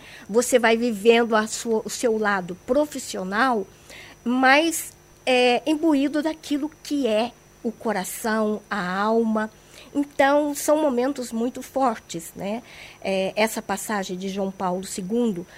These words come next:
para o Bento dezesseis, mesmo que na sala de imprensa do Vaticano, é, sempre acontece, né?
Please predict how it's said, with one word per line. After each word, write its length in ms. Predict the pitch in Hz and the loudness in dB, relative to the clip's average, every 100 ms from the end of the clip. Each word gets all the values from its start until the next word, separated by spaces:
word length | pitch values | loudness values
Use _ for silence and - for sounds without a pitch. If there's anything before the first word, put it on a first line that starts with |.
| - _ | -20 _
para 200 | 196 190 | -2 -2
o 40 | |
Bento 320 | 180 196 196 | -2 -4 -4
dezesseis, 580 | 185 180 190 - 247 247 - 202 | -4 -4 -2 2 2 2 -6 -6
mesmo 400 | 208 240 254 240 | 4 6 6 2
que 120 | 240 | -4
na 120 | 208 | -4
sala 420 | 190 - 185 185 185 - - | -4 -4 -4 -4 -6 -14 -8
de 120 | 196 | -4
imprensa 520 | 208 202 202 208 208 | -4 -4 -4 -4 -4
do 120 | 185 190 | -8 -6
Vaticano, 800 | 190 - - - 240 220 190 185 - - - | -8 -8 -12 -2 0 2 -2 -8 -16 -20 -6
é, 460 | 208 208 208 208 202 | 0 2 2 2 -2
sempre 340 | - 285 277 | 4 4 4
acontece, 680 | 277 254 254 247 226 - 196 | 0 -2 2 2 2 -4 -6
né? 320 | 196 233 285 | -2 -2 -2